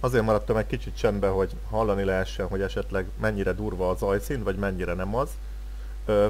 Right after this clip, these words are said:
próbáljuk meg egy kicsit hangosabban is beszélve. Csácsomi csőtészta, csokolád és traktorkerék. Szevasztok, gyerekek!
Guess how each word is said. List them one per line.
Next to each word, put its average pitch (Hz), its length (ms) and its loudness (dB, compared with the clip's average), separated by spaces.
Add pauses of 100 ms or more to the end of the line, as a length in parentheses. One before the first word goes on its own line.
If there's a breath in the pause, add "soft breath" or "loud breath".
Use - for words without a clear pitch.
(120)
próbáljuk 101 400 2
meg 98 120 -2
egy 95 140 -2
kicsit - 340 -6
hangosabban 127 600 -2
is 123 80 -4
beszélve. 113 560 0 (540 soft breath)
Csácsomi 156 420 8
csőtészta, 160 540 8
csokolád 147 580 10
és 147 220 6
traktorkerék. 120 880 8
Szevasztok, 113 480 2
gyerekek! 98 540 2